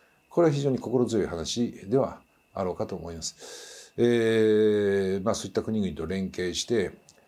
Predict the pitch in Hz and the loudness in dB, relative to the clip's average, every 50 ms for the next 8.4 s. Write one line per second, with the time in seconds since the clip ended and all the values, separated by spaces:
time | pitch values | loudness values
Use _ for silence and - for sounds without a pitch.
0 | _ _ - - - - 117 117 120 131 135 135 135 - - 151 147 147 - 95 | _ _ -18 -18 -12 -4 -2 0 0 2 0 0 -2 0 2 2 2 2 2 2
1 | 95 98 104 98 95 - 98 90 85 80 - 87 92 90 - - - 98 101 113 | 2 2 2 0 0 0 -2 -4 -4 -6 -8 -6 -6 -6 -8 -8 -6 -2 -2 -2
2 | 113 117 110 107 87 - 104 117 139 156 156 123 87 73 73 - _ 90 90 82 | 0 0 -2 -2 -2 0 2 4 4 4 4 2 0 -2 -8 -12 _ -8 -8 -8
3 | - - _ _ _ - 92 - - - 160 139 135 117 - 131 123 - - - | -8 -10 _ _ _ -2 -2 2 2 2 2 2 2 2 2 2 2 0 0 -4
4 | - 131 120 117 - - 90 107 135 135 - - 78 71 71 80 87 82 73 - | -4 -2 0 0 -2 -2 -2 0 0 0 0 -2 -6 -8 -10 -10 -8 -10 -10 -12
5 | _ - - - - - - _ _ _ - - - 120 117 107 101 98 120 139 | _ -20 -20 -20 -20 -20 -20 _ _ _ -10 -4 -2 -2 -2 0 0 0 0 0
6 | 139 - - 90 - - 82 - 101 90 95 127 123 - - 101 98 104 110 131 | -2 -2 -6 -8 -6 -6 -8 -6 -6 -2 -2 -2 -2 -2 -4 -4 -4 0 2 4
7 | 135 113 87 76 - - _ _ _ _ _ - 92 92 92 90 90 87 80 - | 6 6 4 2 -4 -14 _ _ _ _ _ -6 -4 -2 0 2 2 0 0 -2
8 | 90 82 82 78 - - - - | -6 -6 -6 -8 -10 -14 -16 -20